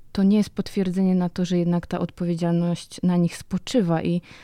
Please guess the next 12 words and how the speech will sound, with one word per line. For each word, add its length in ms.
dlaczego 440
nie 200
jest 220
tak, 420
zwłaszcza 460
że 280
ostatnio 500
słyszy 320
się 160
coraz 300
więcej 380
głosów 600